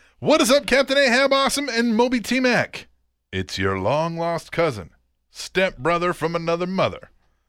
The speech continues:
Ultimate One here, checking in this week with a hefty plate of some good old Fünf Fragen Graben in und Erhalten voll. So dig in and get full.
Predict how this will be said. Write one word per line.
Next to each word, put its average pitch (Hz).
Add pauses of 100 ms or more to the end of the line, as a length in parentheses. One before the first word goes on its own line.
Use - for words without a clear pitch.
(720)
Ultimate 147
One 156
here, 165
checking 247
in 269
this 285
week 285 (360)
with 143
a 156
hefty -
plate 156
of 113
some 110
good 262
old 175 (480)
Fünf - (360)
Fragen 339 (460)
Graben 359
in 311
und 330
Erhalten 294
voll. 359 (1700)
So 87 (120)
dig 147
in 147
and 127
get 113
full. 80